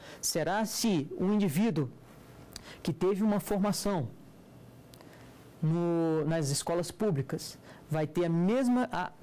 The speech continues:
condição de concorrer com aquele que foi formado nas escolas particulares no Brasil? Esse mesmo raciocínio se utiliza, retomando o exemplo anterior,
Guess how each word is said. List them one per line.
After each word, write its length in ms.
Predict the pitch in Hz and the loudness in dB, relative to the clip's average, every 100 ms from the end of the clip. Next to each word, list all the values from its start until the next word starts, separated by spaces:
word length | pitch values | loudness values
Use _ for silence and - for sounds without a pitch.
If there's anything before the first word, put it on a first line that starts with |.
| - | -4
condição 640 | 202 196 196 - 165 160 160 - - - - - - - - - | 0 0 0 0 0 -2 -4 -14 -20 -20 -20 -20 -20 -20 -20 -6
de 160 | 143 170 | -2 -2
concorrer 640 | - 220 220 202 170 170 | 0 0 0 0 2 0
com 100 | 165 | -2
aquele 300 | 160 165 160 | -4 0 -2
que 160 | 160 156 | -2 -6
foi 200 | - 160 | -2 -2
formado 540 | 156 147 147 151 147 - - - - | -2 -2 -2 -2 -6 -12 -20 -20 -8
nas 220 | 151 151 139 | -2 -2 0
escolas 760 | 139 - 151 151 147 - - - - - - - - | -4 -2 -2 0 -2 -4 -14 -18 -20 -20 -20 -20 -8
particulares 500 | 143 120 - 156 135 | -8 -6 -4 -2 -2
no 100 | 139 | -2
Brasil? 400 | 123 139 180 131 - - - - - - - - - - - - - - - - - - - | -2 0 0 0 -8 -20 -20 -20 -20 -20 -20 -20 -20 -20 -20 -20 -20 -20 -20 -20 -20 -14 -2
Esse 320 | 175 180 196 | 0 0 2
mesmo 560 | 185 196 247 262 240 214 | 4 4 2 2 2 4
raciocínio 680 | 208 202 185 - 226 220 | 2 0 -2 0 0 2
se 220 | 156 - 196 | 0 -2 -2
utiliza, 640 | 190 190 170 214 160 139 - - - - - - | 0 0 2 2 0 -4 -10 -20 -20 -20 -18 -6
retomando 560 | 170 165 160 175 190 | -4 -2 0 2 2
o 40 | 170 | 0
exemplo 340 | 135 160 151 | 0 -2 0
anterior, 560 | 147 147 143 165 214 | -2 0 0 2 0